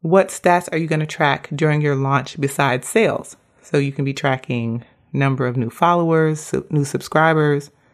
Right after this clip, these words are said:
page views to your sales page, your conversion rate. There's so many things that you can track. And then lastly, what does a successful launch look like for you?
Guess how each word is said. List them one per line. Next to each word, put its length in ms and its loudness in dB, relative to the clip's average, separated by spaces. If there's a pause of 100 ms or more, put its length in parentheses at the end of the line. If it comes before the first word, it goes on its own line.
(180)
page 300 2
views 280 2
to 120 -2
your 80 2
sales 400 0
page, 460 -2
your 100 -2
conversion 480 2
rate. 180 2
There's 140 -4
so 160 0
many 200 2
things 200 -4
that 140 2
you 80 -4
can 120 -4
track. 460 -4 (880)
And 160 2
then 160 2
lastly, 680 -2 (540)
what 280 2
does 160 0
a 80 -2
successful 600 -2
launch 340 0
look 180 0
like 160 0
for 120 -2
you? 300 -4